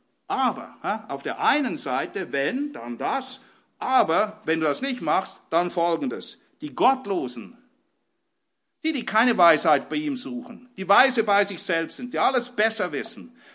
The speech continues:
die genau wissen, wo es lang geht, die sagen, „Gott brauche ich nicht.“ Los von Gott,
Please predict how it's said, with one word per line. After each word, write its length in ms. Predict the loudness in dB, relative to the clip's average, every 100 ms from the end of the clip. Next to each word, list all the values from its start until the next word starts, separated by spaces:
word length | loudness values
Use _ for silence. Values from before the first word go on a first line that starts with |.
| -8
die 40 |
genau 400 | 0 6 8 8
wissen, 300 | 4 -2 -2
wo 60 | -4
es 100 | 0
lang 240 | 0 0
geht, 180 | -2 -6
die 40 |
sagen, 220 | -2 -2 2
„Gott 260 | 2 2
brauche 380 | 2 4 6 4
ich 140 | -4
nicht.“ 400 | -8 -8 -12 -20 _ _ _ _ _ _ _ _ _ _ _ _ _ _ _ _ _ _ _ _ _ _ _ _ -10
Los 580 | 6 6 8 6 2
von 320 | -2 -2 -2 0
Gott, 480 | 0 0 -6 -20